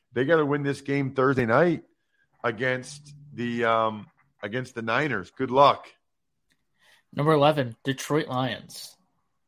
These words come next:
Speaker 1: Wow. I know we talk about the Buffalo Bills a lot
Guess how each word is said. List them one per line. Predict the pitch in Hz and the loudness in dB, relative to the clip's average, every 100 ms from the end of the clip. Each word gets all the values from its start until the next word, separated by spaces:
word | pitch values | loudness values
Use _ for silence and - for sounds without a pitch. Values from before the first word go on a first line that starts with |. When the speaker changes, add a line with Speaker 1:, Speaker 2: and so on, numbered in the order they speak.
| _ _ _ | _ _ _
Speaker 1:
Wow. | 101 104 92 87 - _ _ _ _ | -2 0 0 -2 -8 _ _ _ _
I | 156 214 | 0 2
know | 262 | 2
we | 175 143 | 2 2
talk | 139 127 | 4 4
about | 127 120 113 98 - - _ _ - | 2 2 2 0 -8 -20 _ _ -12
the | |
Buffalo | 95 123 117 110 | 0 0 0 -6
Bills | 95 95 95 113 | -4 -2 -4 -4
a | |
lot | 117 117 123 - | -4 -4 -4 -6